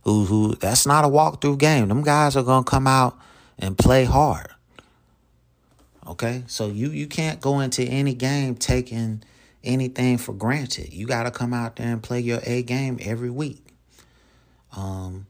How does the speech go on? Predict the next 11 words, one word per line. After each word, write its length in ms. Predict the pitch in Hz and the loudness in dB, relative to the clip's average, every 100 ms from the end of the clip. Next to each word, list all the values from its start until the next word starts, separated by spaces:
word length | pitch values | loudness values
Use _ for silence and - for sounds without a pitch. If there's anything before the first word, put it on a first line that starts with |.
| _ | _
so 180 | - 101 | -10 -6
we 120 | 113 | -2
got 240 | 127 117 | 0 0
Clemson 400 | - 139 135 131 | -2 -2 -2 -4
next 320 | 127 127 120 | -2 -2 -2
week, 340 | 123 135 139 - | -4 -4 -4 -8
and 320 | 95 90 87 - _ _ _ _ _ _ - | -8 -8 -10 -16 _ _ _ _ _ _ -12
we'll 140 | 98 | -6
see 220 | 107 - 123 | -2 0 0
what 200 | 120 113 | -2 -2
happens. 640 | 117 135 143 143 - - | -2 -4 -8 -12 -12 -16